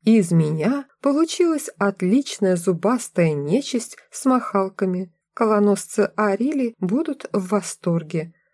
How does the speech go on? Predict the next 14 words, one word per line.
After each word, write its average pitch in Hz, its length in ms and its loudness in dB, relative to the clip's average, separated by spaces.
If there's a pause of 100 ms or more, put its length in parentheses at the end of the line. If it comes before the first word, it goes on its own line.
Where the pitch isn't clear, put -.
Преподаватели, 208 720 2
конечно, 202 400 0
часто 208 340 -4
говорили, 220 500 0 (140)
что - 200 -4
я 185 300 2 (120)
эксклюзивная, 175 960 0 (160)
но 220 380 4
они 208 340 4
даже 208 380 -2
не 202 140 2
представляли 202 800 -2
себе, 190 460 0
насколько. 165 960 -4